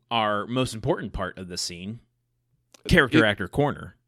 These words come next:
Speaker 2: I, I was kinda hoping to get there because this guy looked really familiar to me. And
Speaker 1: Which
Speaker 2: I
Speaker 1: is not common. <laughs>
Speaker 2: No, it's
Speaker 1: I'm,
Speaker 2: not common.
Speaker 1: I ask you all the time, and most people don't look common to you.
Speaker 2: No, they, they
Speaker 1: Or don't
Speaker 2: don't.
Speaker 1: look
Speaker 2: Uh,
Speaker 1: familiar.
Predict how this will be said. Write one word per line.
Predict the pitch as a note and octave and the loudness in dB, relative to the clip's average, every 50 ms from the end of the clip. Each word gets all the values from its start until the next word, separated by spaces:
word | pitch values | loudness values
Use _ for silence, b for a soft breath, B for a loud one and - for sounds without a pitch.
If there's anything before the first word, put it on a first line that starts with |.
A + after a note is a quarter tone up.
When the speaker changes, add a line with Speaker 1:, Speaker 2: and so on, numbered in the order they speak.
| _ - | _ -2
Speaker 2:
I, | C#3+ D#3 A2+ | -2 0 0
I | E2+ B2 E3 | 0 0 -2
was | F3 D#3 - | 0 -2 -4
kinda | - - D4 - - | -6 -4 -2 -2 2
hoping | D3+ G#3 A3+ - G3 D3+ | 2 2 2 2 0 -2
to | B2+ | 0
get | A#2+ D3 E3+ - | 2 2 2 2
there | - B2 A2 | 0 -2 0
because | G2 A#2 - D3 C#3+ C3 - b b b b b b - | -2 -2 -2 0 0 0 -2 b b b b b b 2
this | E3 A#3 - | 2 4 4
guy | - D#4 D4+ | 4 4 2
looked | C#4+ B3 G#3 F#3 - - - A#2 A#2 A#2 | 4 4 4 2 2 0 -8 -12 -4 0
really | C3 D3+ D3 C#3+ C3+ | 2 2 4 4 2
familiar | - - C3+ B2+ B2 A#2+ A#2+ A2+ G#2+ G#2 G2 | 2 0 -2 0 0 0 2 2 0 0 -2
to | F#2+ | -2
me. | G2 G2 F#2 F2+ F2+ F#2 F2 b b b b b b _ _ b b b b b b _ - | -4 -4 -2 -2 -2 -4 -6 b b b b b b _ _ b b b b b b _ 0
And | E3 D#3+ D#3 D3+ - C3+ | 2 2 2 0 -2 4
Speaker 1:
Which | C3+ D#3+ F3 - | 6 6 6 6
Speaker 2:
I | - | 6
Speaker 1:
is | D3+ C#3+ | 6 8
not | B3 C4+ C#4 | 8 8 8
common. | - A3+ B3+ C#4 G3+ A#2+ F2 E2+ F2+ - - | 6 6 6 6 6 4 2 -2 -8 -10 -8
<laughs> | B B B B B B B B B - F3 | B B B B B B B B B 2 6
Speaker 2:
No, | G#3 B3 | 6 8
it's | B3 A#3 G3+ G3 | 8 8 8 8
Speaker 1:
I'm, | F#3+ | 8
Speaker 2:
not | G#3+ B3 C#4 C4 | 6 4 0 -2
common. | - B3+ B3 B3 A#3+ E3+ | -2 0 0 2 4 6
Speaker 1:
I | D#3+ F3 | 6 8
ask | E3 F3+ F#3 G3+ G#3+ G3+ - | 8 8 8 6 6 4 4
you | F#3+ F3 | 4 6
all | - D#3 D#3+ E3+ | 8 10 10 10
the | E3 E3 | 8 8
time, | D3+ F3 F#3 F#3 D3 A#2 A2 | 6 4 4 4 4 4 2
and | A2 A2 A2+ A#2 A#2 A#2 - A2 - | 0 0 -2 -2 -4 -6 -6 -10 -14
most | C3 C#3 D3 D#3+ F#3+ G3+ - - | -4 4 6 8 8 8 6 4
people | - G3+ F#3 D#3+ F3 | 2 2 4 4 2
don't | D3+ C3 C#3+ D3 C#3 | 4 4 4 4 4
look | C#3+ C3+ C3 | 2 0 0
common | - C#3 C3+ B2 G2+ F2+ | 0 0 0 0 -2 -4
to | - F#2 | -8 -12
you. | D#2+ F2+ F#2+ b b b b b b b | -14 -16 -18 b b b b b b b
Speaker 2:
No, | - F3+ G3+ F3+ B2+ | 0 2 2 4 4
they, | D3+ D#3+ - | 4 2 4
they | D3 D3 D#3 | 6 4 6
Speaker 1:
Or | C#3+ | 6
don't | D3+ D3+ C#3+ | 6 6 4
Speaker 2:
don't. | B2 | 4
Speaker 1:
look | C#3 C3+ - | 2 0 0
Speaker 2:
Uh, | B2+ | 0
Speaker 1:
familiar. | C3+ A#2+ A#2+ G#2 F#2 | -2 0 -2 -4 -6